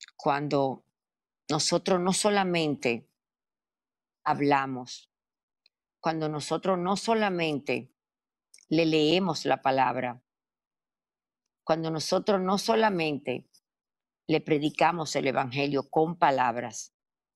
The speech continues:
sino cuando nuestros hijos nos ven vivir el evangelio. Y yo sé, hermanos, que nosotros no, nos es difícil, pero cuando nosotros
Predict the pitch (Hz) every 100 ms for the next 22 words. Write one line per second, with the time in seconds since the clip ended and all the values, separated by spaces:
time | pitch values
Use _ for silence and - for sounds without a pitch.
0 | _ _ _ _ - - 151 147 147 135
1 | - _ _ _ _ _ _ - - _
2 | - 165 160 160 156 156 - 156 147 -
3 | 208 226 - 139 - 143 135 - 156 147
4 | 135 120 - _ _ _ _ - 143 170
5 | 160 156 185 190 139 - - _ _ -
6 | 147 135 127 123 135 123 120 120 117 120
7 | _ _ _ _ _ _ _ 185 156 196
8 | 214 - 220 208 175 180 185 185 160 180
9 | 170 160 - 175 185 185 180 247 - 269
10 | - _ - - - - _ - 202 202
11 | - 220 - 247 247 247 262 - 135 -
12 | _ _ _ _ _ _ _ _ _ _
13 | 165 156 147 156 151 147 151 147 - -
14 | 175 220 151 131 - -